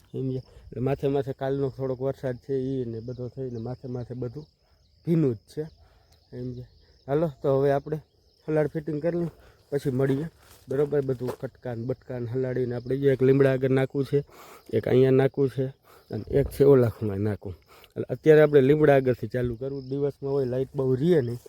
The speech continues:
એટલે ઈ ટૂંકું ટૂંકું બધું પી જાય થોડું થોડું. અને પછી સીધું અહીંથી, અહીંથી એક પાટ મૂક્યો હોય ને રાતમાં, એટલે બે ત્રણ કલાક થાય ને તઈ વાં પહોંચે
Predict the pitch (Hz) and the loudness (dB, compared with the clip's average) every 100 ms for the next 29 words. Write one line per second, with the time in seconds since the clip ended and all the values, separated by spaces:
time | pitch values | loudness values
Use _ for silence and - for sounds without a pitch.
0 | _ _ _ _ 135 127 135 131 165 156 | _ _ _ _ -10 -4 -4 -4 -8 -8
1 | 147 143 151 143 147 170 - - _ _ | -8 -6 2 2 2 -6 -12 -20 _ _
2 | _ _ _ 185 180 139 127 120 131 123 | _ _ _ 0 2 2 -2 -2 -4 -4
3 | 120 143 160 _ _ _ - 120 - 143 | -4 -6 -8 _ _ _ -12 -10 -8 -8
4 | 170 147 156 156 160 160 - 143 151 151 | -8 -10 -8 -8 -6 -8 -10 -6 -6 -4
5 | 151 - 156 151 156 175 185 180 160 143 | -6 -6 -4 -4 -2 -4 -2 -4 -2 -2
6 | 123 123 _ _ _ - 139 139 139 127 | -4 -10 _ _ _ -8 -6 -6 -6 -8
7 | 123 131 147 143 139 139 135 127 - 165 | -8 -2 -2 -2 -4 -2 -4 -4 -6 -6
8 | 135 120 _ _ _ - 143 120 120 113 | -6 -8 _ _ _ -2 0 0 -2 -4
9 | 135 131 | -6 -6